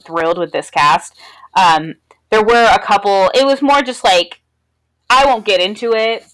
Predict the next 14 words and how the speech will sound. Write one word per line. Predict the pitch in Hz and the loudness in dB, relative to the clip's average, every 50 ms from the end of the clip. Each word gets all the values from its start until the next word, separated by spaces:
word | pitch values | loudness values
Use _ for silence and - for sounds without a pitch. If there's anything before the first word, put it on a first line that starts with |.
| _ _ _ | _ _ _
We'll | 175 175 180 180 | -8 -6 -6 -4
get | 175 170 190 208 _ | -4 -4 -6 -4 _
there. | - 208 202 202 202 202 202 202 - _ _ _ _ _ _ _ | -2 -2 0 0 0 0 -2 -4 -10 _ _ _ _ _ _ _
But | - 185 180 | 0 2 2
with | 175 185 185 | 0 -2 -4
Beauty | 190 202 202 208 | -4 -4 -2 -2
and | 202 190 | -4 -6
the | 180 | -6
Beast, | 170 185 180 180 175 - | -6 -6 -6 -6 -8 -6
there | - 190 175 | -4 -4 -4
were | 165 175 175 175 | -2 -2 -4 -2
definitely, | 175 175 170 - - 185 175 165 | 0 -2 -2 -2 -6 -8 -6 -4
like, | 160 139 139 - - - - _ _ _ _ _ _ _ _ _ | -4 -4 -4 -6 -10 -16 -20 _ _ _ _ _ _ _ _ _
filmmaking | _ _ - - - - - - 190 180 175 185 190 196 196 196 - - 185 185 180 180 180 - 196 185 185 185 185 185 190 | _ _ -20 -20 -20 -18 -6 -2 0 0 0 0 -2 -4 -8 -10 -10 -6 -4 -2 -2 -2 -2 -4 -4 -4 -4 -4 -6 -10 -12